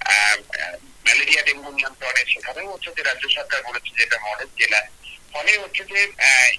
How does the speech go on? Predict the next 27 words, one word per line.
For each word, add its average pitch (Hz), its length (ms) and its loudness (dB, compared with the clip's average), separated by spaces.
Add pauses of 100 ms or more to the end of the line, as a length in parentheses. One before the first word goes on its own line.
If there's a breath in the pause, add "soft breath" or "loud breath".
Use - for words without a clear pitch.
(140)
সেই - 240 2
কাজের - 500 -2
জায়গাটা 233 640 0
খর্ব 185 360 -10
করা, 131 340 -2
মানে - 140 4
এখন - 240 4
যেখানে 190 340 -6
পাঠানো 180 380 -6
হচ্ছে 196 380 -4
সেটা 190 220 -2
পঞ্চাশ 156 400 -8
বেডের 180 240 2
একটা 180 340 -2 (460 loud breath)
টিবি 131 260 2
স্যানাটোরিয়াম। 175 560 2
আপনারা 151 340 -2
সবাই 139 320 0
জানেন 180 260 0 (100)
টিবি 147 220 -4
রোগী 151 260 0
এখন 151 220 -2
আর 156 140 -2
স্যানাটোরিয়ামে 131 600 -2
থাকে - 320 -4
না, - 100 4
আহ, - 800 -2